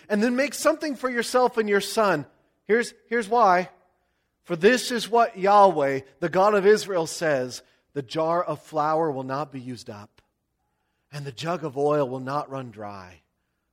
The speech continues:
until the day Yahweh gives rain on the land.'"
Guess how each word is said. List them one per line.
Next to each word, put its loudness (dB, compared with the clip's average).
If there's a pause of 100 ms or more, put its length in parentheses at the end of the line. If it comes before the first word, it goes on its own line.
(120)
until -8
the -14
day -6 (300)
Yahweh -4
gives -14
rain -20 (480)
on -20
the -20
land.'" -20